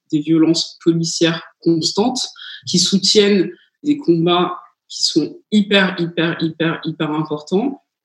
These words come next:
mais on va quand même voir une pub Chanel en une. Qu'est-ce que ça veut dire, en fait ? Ça veut dire que ce sont des personnes qui disent, vous, votre combat,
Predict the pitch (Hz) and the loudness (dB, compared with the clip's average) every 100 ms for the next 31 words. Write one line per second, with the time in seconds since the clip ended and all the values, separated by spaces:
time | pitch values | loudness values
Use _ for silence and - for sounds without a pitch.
0 | - 185 196 247 285 202 165 165 165 160 | 0 4 4 4 2 2 2 2 2 2
1 | 175 196 202 170 175 175 - - 160 165 | 2 2 2 2 -2 -4 -2 0 4 4
2 | 196 214 165 - _ _ _ - 190 - | 4 2 -2 -8 _ _ _ 2 4 4
3 | 180 185 180 180 _ _ _ _ _ _ | 2 2 0 -6 _ _ _ _ _ _
4 | - 214 226 208 202 180 175 180 165 160 | 0 2 2 2 2 2 2 2 2 -2
5 | 139 - - _ _ _ - 180 156 156 | -8 -12 -18 _ _ _ -4 0 2 4
6 | 190 220 180 - 165 175 165 160 156 - | 2 2 -4 -2 2 4 4 2 0 -4
7 | 226 202 160 160 220 202 - 175 165 190 | -6 -6 -8 -4 -2 -4 -6 -4 0 0
8 | 294 - _ - - _ 180 165 - 190 | -2 -6 _ -20 -20 _ 0 0 2 0
9 | 180 170 247 - | 2 2 0 -2